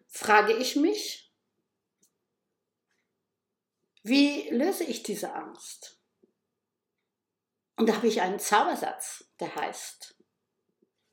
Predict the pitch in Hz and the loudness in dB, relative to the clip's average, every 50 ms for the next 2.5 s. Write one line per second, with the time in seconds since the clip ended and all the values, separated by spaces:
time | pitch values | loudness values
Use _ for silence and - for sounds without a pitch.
0 | _ _ _ _ _ _ _ _ - 156 151 - 156 156 156 175 240 233 - - | _ _ _ _ _ _ _ _ -6 -6 -6 -4 -2 -2 2 4 4 2 2 -2
1 | - - - - - - - - - - _ _ _ _ _ _ _ _ _ _ | -4 -4 -4 -4 -6 -8 -10 -12 -14 -18 _ _ _ _ _ _ _ _ _ _
2 | _ _ _ _ _ _ _ _ - 349 | _ _ _ _ _ _ _ _ 0 0